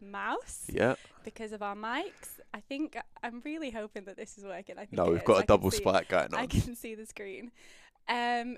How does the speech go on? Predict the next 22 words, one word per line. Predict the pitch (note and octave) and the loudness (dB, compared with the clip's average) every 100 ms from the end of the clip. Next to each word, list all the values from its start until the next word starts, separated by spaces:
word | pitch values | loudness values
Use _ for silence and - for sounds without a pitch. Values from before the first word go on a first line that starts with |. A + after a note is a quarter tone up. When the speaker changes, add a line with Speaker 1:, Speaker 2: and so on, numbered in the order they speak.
| - | -10
Speaker 1:
so | - B3 A#3 A#3 A#3 | -2 2 4 4 0
my | B3 A#3 | -2 -6
name | A#3 A#3+ | -6 -8
is | A3+ | -10
Nikki. | A#3+ A#3 - A#3 A3 | -12 -12 -10 -8 -6
I | G3+ G#3 - | -4 -4 -6
am | G3 G3 F#3+ | -8 -8 -8
a | G3+ F#3 | -12 -12
mind | F#3+ F#3+ G3+ | -12 -12 -10
health | F3 - | -14 -12
coach | E4+ E4 D#4 - - | -4 -4 -4 -8 -8
and | A3 G#3+ A3 | -6 -6 -8
founder | G#3+ G#3 G3+ | -8 -8 -10
of | G#3 | -12
Mind | G3+ G#3 | -12 -10
Health | - F#3+ - | -10 -12 -14
School, | - D#4+ D#4 D4+ D#4 D4 - | -14 -8 -6 -4 -4 -6 -8
and | G#3+ G#3+ G#3+ | -8 -8 -10
we | A#3 | -8
are | A3 | -8
an | A3 | -6
online | A3 A3 A3 G#3+ G#3 G#3 | -10 -10 -8 -6 -6 -8